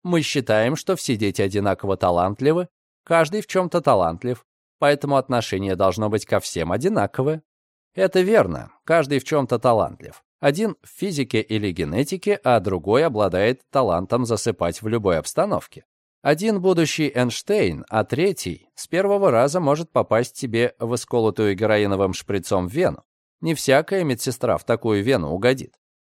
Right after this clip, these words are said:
Один открывает новый раздел в математике, другой так талантливо щелкает пальцами, что прям заслушиваешься.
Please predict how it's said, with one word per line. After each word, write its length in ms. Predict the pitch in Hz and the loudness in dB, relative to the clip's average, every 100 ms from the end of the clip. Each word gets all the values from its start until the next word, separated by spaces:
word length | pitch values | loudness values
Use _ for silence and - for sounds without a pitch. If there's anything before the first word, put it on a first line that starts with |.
| _ | _
Один 340 | - 156 170 190 | -6 -4 0 0
открывает 560 | 165 - 160 160 156 160 | -2 -2 0 2 2 2
новый 240 | 156 143 | 0 2
раздел 420 | 139 127 143 131 | 2 0 0 0
в 60 | 110 | 0
математике, 720 | 120 113 117 135 170 80 80 | -2 -2 -2 -2 -4 -8 -8
другой 340 | 76 90 110 127 | -4 0 2 2
так 220 | 113 - | 0 0
талантливо 560 | 107 110 113 120 107 | 2 2 2 -2 -2
щелкает 560 | 104 - 113 - 107 - | -2 0 -2 0 -2 0
пальцами, 440 | 107 120 - 151 | 0 0 -2 -4
что 200 | 127 - | -4 -6
прям 320 | 135 113 117 113 | -6 0 0 2
заслушиваешься. 840 | 113 - 165 - 113 - - - | -2 -2 -8 -10 -10 -12 -14 -16